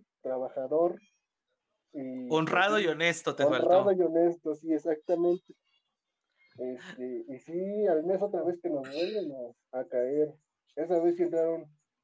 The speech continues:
Speaker 1: fueron clientes, niños, señores, hasta ahí estaban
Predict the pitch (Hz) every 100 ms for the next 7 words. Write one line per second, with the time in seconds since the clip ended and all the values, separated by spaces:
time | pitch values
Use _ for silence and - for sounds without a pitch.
0 | _ _ 151 160 175 151 135 135 143 156
1 | 160 165 147 143 139 156 160 156 156 151
2 | _ 120 123 147 151 143 - 127 127 135
3 | - 135 135